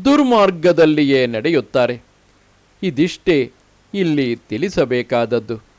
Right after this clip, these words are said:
ನನಗೆ ತಿಳಿದಂತೆ ಬಾಲ್ಯದಲ್ಲಿ ದುಸ್ಸಹವಾಸದಿಂದ ಇಸುಪೀಟು ಮೊದಲಾದ ಕೆಟ್ಟ ಅಭ್ಯಾಸಗಳನ್ನು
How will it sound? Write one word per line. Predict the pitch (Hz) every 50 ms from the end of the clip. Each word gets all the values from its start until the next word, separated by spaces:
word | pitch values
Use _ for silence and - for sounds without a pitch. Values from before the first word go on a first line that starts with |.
| _ _ _ _ _ _ _ _ _ _ _ _ - 220
ನನಗೆ | 240 262 262 262 262 254 208 240 233 214
ತಿಳಿದಂತೆ | - - - 151 156 196 233 190 208 202 196 190 175 - 180 170 160 147 139 _ _ _ _ _ _ - 156 143 143
ಬಾಲ್ಯದಲ್ಲಿ | 208 226 247 262 262 247 240 226 214 180 208 202 196 190 185 185 180 170 143 127 123 156
ದುಸ್ಸಹವಾಸದಿಂದ | 240 262 262 - - - 190 165 160 202 233 226 214 190 180 - - 180 151 170 165 165 160 160 151 139 - _ _ _ _ _ _ _ _ - -
ಇಸುಪೀಟು | 254 - - 302 - - 247 233 226 202 - 214 202 196
ಮೊದಲಾದ | 190 180 175 175 190 196 185 175 175 170 147 165 160 151 139
ಕೆಟ್ಟ | 135 _ _ - 220 247 240 - _ -
ಅಭ್ಯಾಸಗಳನ್ನು | 190 - - 156 143 135 120 120 151 185 208 220 214 220 180 175 170 170 165 156 156 151 143 135 -